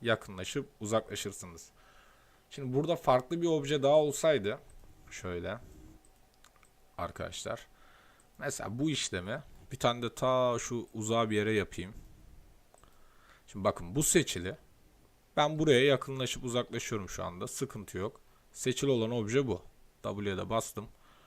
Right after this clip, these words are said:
Arkadaşlar döndürme işlemi yapıyorsam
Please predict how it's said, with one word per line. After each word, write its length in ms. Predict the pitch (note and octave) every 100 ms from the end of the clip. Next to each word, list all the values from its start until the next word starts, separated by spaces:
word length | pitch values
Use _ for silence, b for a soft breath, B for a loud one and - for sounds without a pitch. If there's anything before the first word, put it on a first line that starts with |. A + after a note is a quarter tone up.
| b b b b b b
Arkadaşlar 640 | - B2+ D#3 D3 F#2+ F#2 F#2
döndürme 520 | A2 B2 C3+ D#3 E3
işlemi 340 | D#3 - A2+
yapıyorsam 600 | G#2+ A2+ D#3+ D3 G#2+ A#2+